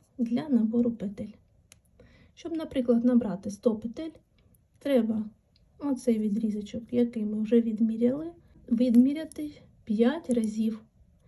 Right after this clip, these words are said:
І ми точно зможемо набрати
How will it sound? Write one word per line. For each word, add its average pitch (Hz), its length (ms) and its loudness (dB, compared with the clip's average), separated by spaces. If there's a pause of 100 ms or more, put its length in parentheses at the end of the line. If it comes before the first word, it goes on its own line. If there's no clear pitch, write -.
(640)
І 302 140 -2
ми 233 160 6
точно 240 560 -4
зможемо 226 520 2
набрати 214 600 -6